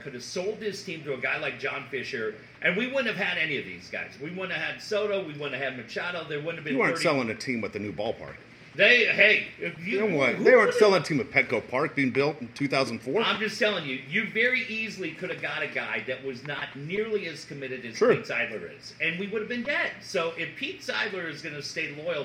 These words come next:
Speaker 1: for whatever reason, oh man, it drives you crazy as a fan, but he's the guy signing the checks.
Speaker 2: There's one guy who's in the way, and it's Preller. Preller's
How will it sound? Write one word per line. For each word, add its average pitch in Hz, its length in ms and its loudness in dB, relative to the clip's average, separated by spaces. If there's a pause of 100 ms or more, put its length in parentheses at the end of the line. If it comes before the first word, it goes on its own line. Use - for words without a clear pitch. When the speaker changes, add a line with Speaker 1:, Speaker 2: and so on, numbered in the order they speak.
Speaker 1:
for 143 100 -4
whatever 190 600 -4
reason, 196 800 -6 (720)
oh 165 260 -8
man, 180 280 -2 (160)
it - 80 -10
drives 180 280 0
you - 120 -10
crazy 208 340 0
as 147 160 -8
a 143 40 -10
fan, 240 380 -6
but 170 140 -4 (140)
he's 160 240 -10
the 185 80 -8
guy 170 240 -2
signing 170 320 -6
the 170 80 -12
checks. - 360 -10
Speaker 2:
There's 147 160 2
one 196 220 4
guy 185 220 4
who's 147 140 -4
in 147 60 2
the 139 80 4
way, 120 200 2
and 90 100 -2
it's - 120 -10
Preller. 71 260 -8 (260)
Preller's 170 280 6